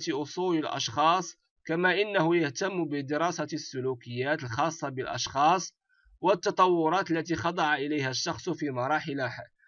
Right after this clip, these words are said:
حياته المختلفة من عدة نواحي، منها النواحي الثقافية والنواحي الفيزيائية والاجتماعية.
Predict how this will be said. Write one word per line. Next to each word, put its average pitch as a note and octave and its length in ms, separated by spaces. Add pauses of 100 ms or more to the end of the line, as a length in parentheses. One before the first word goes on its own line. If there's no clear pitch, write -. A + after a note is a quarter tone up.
(120)
حياته D3+ 580
المختلفة E3 720 (440)
من E3 160
عدة F3+ 440
نواحي، E3 720 (240)
منها G3 300
النواحي E3 500
الثقافية D#3+ 840
والنواحي C3 640
الفيزيائية C3 840
والاجتماعية. D3+ 920